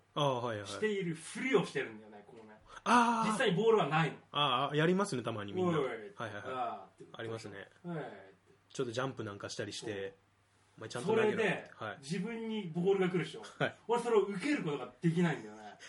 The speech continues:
Speaker 1: よくポッドキャストやってくれましたね、僕と。
Speaker 2: いや、本当だね、本当ね。
Speaker 1: <laughs> 何があってや-、やろうと思ったんですか、ポッドキャスト。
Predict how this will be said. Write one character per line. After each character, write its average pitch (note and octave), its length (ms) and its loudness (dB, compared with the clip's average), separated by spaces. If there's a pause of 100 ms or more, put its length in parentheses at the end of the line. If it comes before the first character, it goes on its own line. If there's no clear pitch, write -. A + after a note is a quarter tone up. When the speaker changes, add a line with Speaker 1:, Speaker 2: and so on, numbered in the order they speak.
(120)
Speaker 1:
よ - 100 4
く - 100 -10
ポ F#3 120 2
ッ F#3 60 -4
ド F#3 100 -6
キ - 80 0
ャ - 40 0
ス - 80 -8
ト C#3 60 2
や C3 140 6
っ - 80 -4
て G3+ 80 -2
く A3+ 100 0
れ B3+ 60 0
ま A#3+ 100 -2
し - 60 -4
た C3+ 80 0
ね、 A2 80 -2
僕 C#3 260 2
と。 D#3+ 80 8
Speaker 2:
い F3 40 4
や、 A#3 60 4
本 B3+ 160 2
当 B3 160 0
だ A3 120 2
ね、 D3 140 0
本 - 140 8
当 - 140 6
ね。 - 220 0 (600)
Speaker 1:
<laughs> - 0 -
何 D3+ 340 4
が C4+ 340 4
あ A3 100 4
っ - 100 -4
て C3 220 -2 (220)
や-、 D#3 180 4 (160)
や C#3+ 200 4
ろ E3 100 8
う E3 80 0
と D3+ 60 0
思 C#3+ 100 2
っ C#3+ 60 -6
た G#2+ 100 -8
ん F#2 40 -10
で F#2 60 -12
す - 60 -16
か、 - 100 -10 (140)
ポ A2 100 -12
ッ - 80 -14
ド - 60 -6
キ A#2 60 -2
ャ G#2 60 -6
ス - 100 -10
ト。 - 120 -20